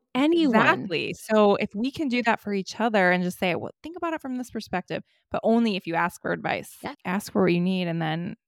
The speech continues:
Speaker 2: be open to receiving.
Speaker 1: You know, it was the same, we'll talk about it in your story next episode,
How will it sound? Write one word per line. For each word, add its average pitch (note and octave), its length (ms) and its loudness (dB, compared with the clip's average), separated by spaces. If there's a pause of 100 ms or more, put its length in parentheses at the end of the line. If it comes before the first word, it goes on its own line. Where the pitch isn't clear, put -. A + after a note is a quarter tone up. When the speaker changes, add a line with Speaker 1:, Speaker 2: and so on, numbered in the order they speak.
(200)
Speaker 2:
be F#3 240 -4
open F3+ 560 0
to - 140 -10
receiving. D#3+ 640 -8 (380)
Speaker 1:
You C4+ 120 2
know, A#3+ 180 4
it B3 40 2
was B3 160 -2
the A#3+ 80 -10
same, A3+ 680 -2
we'll G#3 160 -2
talk G#3 200 0
about G#3 180 0
it G#3 100 0
in G3+ 160 0
your A#3 140 0
story F#3+ 340 -2
next F#3 260 -6
episode, F3+ 560 -4